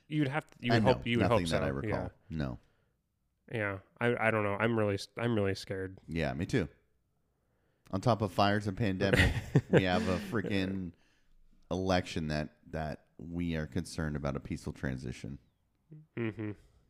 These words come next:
Speaker 2: Yikes.
Speaker 1: Well, he's telling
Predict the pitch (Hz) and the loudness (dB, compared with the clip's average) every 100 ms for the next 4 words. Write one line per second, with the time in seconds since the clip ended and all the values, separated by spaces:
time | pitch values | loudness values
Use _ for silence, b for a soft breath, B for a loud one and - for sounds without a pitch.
0 | _ - - 62 - - - - _ _ | _ -12 -8 -10 -12 -16 -20 -20 _ _
1 | _ _ _ _ - b - 156 156 - | _ _ _ _ -20 b 0 0 2 2
2 | 170 139 | 2 2